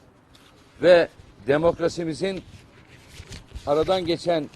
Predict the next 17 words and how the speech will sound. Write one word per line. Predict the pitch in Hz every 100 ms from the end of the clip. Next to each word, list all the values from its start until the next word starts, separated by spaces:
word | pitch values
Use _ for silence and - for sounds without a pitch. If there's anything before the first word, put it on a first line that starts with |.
| -
yetmiş | 123 160 - 185 180 -
yıla | 147 139
rağmen | 151 151 147 135 - _ - - - -
halen | 170 190 175 143 -
istenilen | 160 - 175 165 160 165
seviyeye | 127 156 156 151 147 135
gelmesinin | 110 160 160 151 - 156 135
önündeki | 151 147 147 143 151 135 - - - - - -
en | 180 190 165
büyük | 139 131 -
engel | 147 147 143 175 190 - _ _ - - - -
yönetenlerin | 156 165 - 160 156 156 196 202 - - - - - -
devlet | 151 160 190 190
yetkilerini | 160 147 - 139 139 143 185 190 - - - _ - - - - - - - - -
diktatöryal | 143 147 165 156 175 165 185 185 151
bir | 151 -
anlayışla | 147 147 165 170 - 151